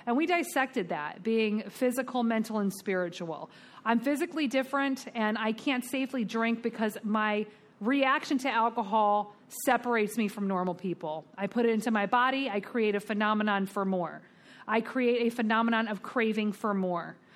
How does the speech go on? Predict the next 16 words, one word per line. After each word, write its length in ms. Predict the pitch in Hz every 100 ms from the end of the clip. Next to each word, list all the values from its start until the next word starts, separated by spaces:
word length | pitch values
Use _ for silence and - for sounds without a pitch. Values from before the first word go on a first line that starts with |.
| -
which 180 | 240 233
separates 580 | - 226 226 214 202 -
me 140 | 202
from 240 | 190 214 190
normal 300 | 185 180 175
drinkers. 720 | 180 170 156 165 170 - - - - - - _
And 440 | - 233 233 226 214
the 100 | 240
mental 360 | 254 302 339
component 580 | 330 285 240 247 233 233
is 200 | 240 226
the 80 | 202
crux 480 | 208 - 277 320 -
of 80 | 220
the 80 | 202
problem, 720 | - 190 185 190 190 254